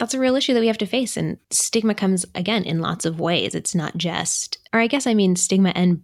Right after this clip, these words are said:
biases impact us in ways that are invisible. So somebody that I care a lot about has been in and out of therapy for a few years, and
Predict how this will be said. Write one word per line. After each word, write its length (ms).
biases 560
impact 640
us 480
in 180
ways 240
that 140
are 100
invisible. 800
So 400
somebody 300
that 100
I 80
care 340
a 80
lot 320
about 360
has 180
been 280
in 200
and 100
out 160
of 100
therapy 340
for 180
a 60
few 240
years, 480
and 560